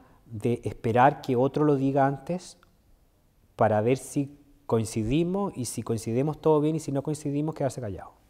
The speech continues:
Entonces, eh,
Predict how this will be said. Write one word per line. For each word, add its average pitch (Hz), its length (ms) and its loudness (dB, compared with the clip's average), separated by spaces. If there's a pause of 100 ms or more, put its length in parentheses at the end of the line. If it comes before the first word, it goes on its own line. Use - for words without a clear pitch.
(2250)
Entonces, 135 580 4 (500)
eh, 104 520 2